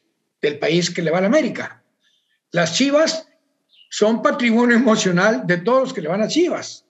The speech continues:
El Toluca es patrimonio emocional del Estado de México, de los toluqueños, y los Pumas, Monterrey y Tigres, no digamos. Entonces, es una frase que se puede compartir,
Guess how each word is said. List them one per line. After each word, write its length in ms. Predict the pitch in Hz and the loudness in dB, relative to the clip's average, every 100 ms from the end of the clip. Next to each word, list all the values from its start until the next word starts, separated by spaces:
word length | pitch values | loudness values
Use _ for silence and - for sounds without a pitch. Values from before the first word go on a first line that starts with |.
| _ - - | _ -16 -2
El 220 | 185 165 | -2 2
Toluca 720 | 196 220 254 302 302 302 - _ _ _ | 2 2 2 2 2 0 -6 _ _ _
es 180 | 190 185 | -6 -2
patrimonio 460 | 269 233 208 240 | 0 0 0 2
emocional 680 | 254 233 185 202 254 269 - - | 2 0 0 2 0 -2 -10 -4
del 180 | 165 | 0
Estado 340 | 160 165 220 233 | 0 0 0 0
de 100 | 202 | 0
México, 420 | 220 202 233 202 | 0 -2 -2 -2
de 60 | 190 | -2
los 120 | - | -4
toluqueños, 840 | 175 151 262 285 196 - - - - | -6 -6 -2 -2 -4 -8 -14 -16 -6
y 80 | 180 | -2
los 180 | 165 - | -2 0
Pumas, 580 | 294 285 180 - - - | 0 0 -2 -6 -12 -2
Monterrey 580 | 196 202 190 190 240 254 | 0 2 2 0 2 0
y 120 | 208 | 0
Tigres, 280 | 247 240 214 | 0 0 2
no 100 | 226 | 2
digamos. 440 | 226 240 294 196 | 2 0 0 -4
Entonces, 680 | - 226 202 226 - - - | -4 -2 0 -2 -4 -14 -10
es 140 | - 202 | -4 -2
una 200 | 269 240 | 0 0
frase 640 | 254 247 - 247 214 - _ _ | 0 0 2 2 0 -8 _ _
que 80 | 196 | -2
se 160 | 185 | 0
puede 300 | 170 233 262 | 0 0 0
compartir, 800 | 262 202 185 170 165 294 202 - | 2 0 2 0 0 0 -2 -6